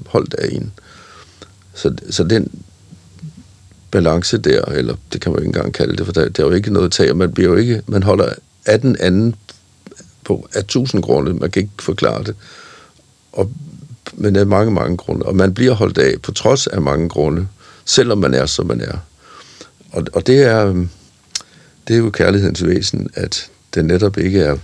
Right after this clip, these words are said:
fortjent eller på grund af. Den er der som, ja, faktisk til det, man ikke har fortjent. Den er der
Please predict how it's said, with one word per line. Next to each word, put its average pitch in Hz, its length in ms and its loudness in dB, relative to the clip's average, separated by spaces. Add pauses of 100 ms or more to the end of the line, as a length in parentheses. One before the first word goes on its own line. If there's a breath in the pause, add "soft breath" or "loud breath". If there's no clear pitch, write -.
(100)
fortjent - 600 -2
eller - 180 -4
på - 120 -4
grund 104 300 0
af. 73 280 -4 (800 soft breath)
Den 87 180 2
er 82 160 2
der 104 180 0 (260)
som, 76 380 -2 (1500 soft breath)
ja, 73 120 -2
faktisk - 680 -4 (160)
til 87 180 -2
det, 82 100 2
man 80 140 2
ikke 107 160 2
har 98 60 0
fortjent. - 580 -6
Den - 120 -2
er 69 120 2
der 104 100 0